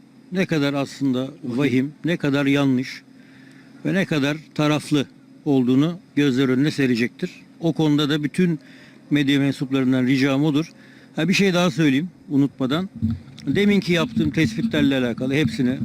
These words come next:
size söyledim. Pozisyon pozisyon, isim isim, kart kart. Ee, bütün medya mensuplarının rica ediyorum. Bu benim verdiğim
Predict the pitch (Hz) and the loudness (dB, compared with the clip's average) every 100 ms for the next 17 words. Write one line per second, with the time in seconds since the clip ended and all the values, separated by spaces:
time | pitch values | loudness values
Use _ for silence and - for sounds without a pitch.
0 | 113 135 135 120 135 120 110 139 117 120 | -4 0 0 2 0 0 -2 -2 -2 -2
1 | - 123 - 117 107 - 110 127 127 131 | 0 0 0 -2 -4 -8 -6 -4 0 2
2 | 120 - 110 - 135 - 131 135 - - | 0 -2 -8 -4 -4 -2 -4 -6 -12 -20
3 | - - - - - - - 143 135 123 | -20 -20 -20 -20 -20 -20 -8 -4 -2 -2
4 | 147 147 214 190 - - 160 170 151 147 | -2 2 2 2 -4 -6 -2 0 2 2
5 | 147 131 147 - 139 139 160 160 151 165 | 2 0 -4 0 0 2 0 0 0 2
6 | 165 135 127 160 - - - - - - | 2 2 0 -2 -12 -20 -20 -20 -20 -20
7 | - - 156 180 175 185 160 151 139 156 | -20 -4 0 2 2 2 2 0 2 2
8 | 147 | 2